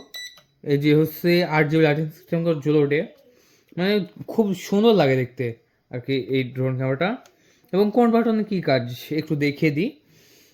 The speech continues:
আমি যেহেতু ফ্লাইং করব সেহেতু কোন বাটনে কী কাজ এটা দেখিয়ে দেওয়া উচিত। প্রথমে আমাদেরকে ড্রোন ক্যামেরাটি on করতে হবে,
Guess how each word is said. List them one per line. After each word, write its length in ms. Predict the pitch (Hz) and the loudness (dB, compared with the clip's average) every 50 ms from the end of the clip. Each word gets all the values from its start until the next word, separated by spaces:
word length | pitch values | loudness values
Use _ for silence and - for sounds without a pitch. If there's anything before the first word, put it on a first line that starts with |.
| _ - | _ -4
আমি 140 | 151 156 165 | -2 0 2
যেহেতু 240 | 180 190 202 214 | 2 2 2 2
ফ্লাইং 360 | 214 - - 180 175 190 202 196 | 2 2 2 2 4 4 4 2
করব 200 | 220 190 160 156 180 247 311 - - | 2 2 4 2 2 0 -2 -4 -2
সেহেতু 240 | - 208 208 - 240 233 233 226 - - 160 - - | 0 0 2 4 4 4 4 2 -2 -10 -16 -6 0
কোন 160 | - 214 214 | 2 4 4
বাটনে 260 | 208 202 226 226 226 | 6 6 4 4 2
কী 120 | - 226 202 | 2 0 2
কাজ 240 | - 240 240 226 202 | 4 4 4 4 4
এটা 240 | 190 175 190 190 | 4 4 4 4
দেখিয়ে 280 | 170 170 165 165 185 165 | 4 2 2 2 2 4
দেওয়া 240 | 170 170 165 160 160 | 4 4 6 6 4
উচিত। 440 | 160 151 156 160 156 - 151 185 - - _ - - _ _ _ _ _ _ _ _ | 4 2 0 0 0 0 0 0 -2 -4 _ -20 -20 _ _ _ _ _ _ _ _
প্রথমে 300 | - 190 196 254 254 254 | -2 0 2 4 4 4
আমাদেরকে 380 | 254 254 254 254 254 247 285 262 | 4 4 4 2 2 2 2 2
ড্রোন 200 | 190 180 170 175 | 4 4 4 4
ক্যামেরাটি 240 | 180 196 196 190 202 | 4 2 2 4 4
on 160 | 175 160 156 | 2 2 2
করতে 200 | 160 160 156 - 160 | 0 0 0 -2 -2
হবে, 240 | 147 156 147 170 | 0 0 0 0